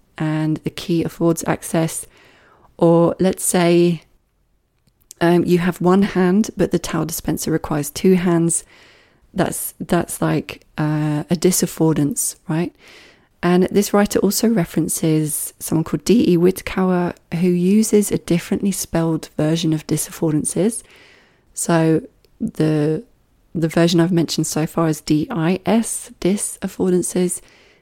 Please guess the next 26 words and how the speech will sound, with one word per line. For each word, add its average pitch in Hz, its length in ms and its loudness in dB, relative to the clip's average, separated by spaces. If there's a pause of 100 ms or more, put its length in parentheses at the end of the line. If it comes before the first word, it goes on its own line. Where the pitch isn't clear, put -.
(160)
And 170 180 2
this 226 240 2
version 156 520 2
by 151 420 0
Whitaker 165 600 -2
is 156 380 -2
with 160 180 -4
a 151 60 -2
Y, 165 400 0 (380)
D 180 320 2
Y 160 360 0
S. - 480 -10 (640)
So 170 460 2 (360)
disaffordances 160 1080 2
with 160 160 0
a 151 40 0
Y, 202 560 4
any 233 240 6
design 185 500 2
that 247 120 0
requires 175 480 -2
some 208 360 2
users 185 440 2
to - 120 -4
misidentify 190 1300 0
themselves 160 720 -2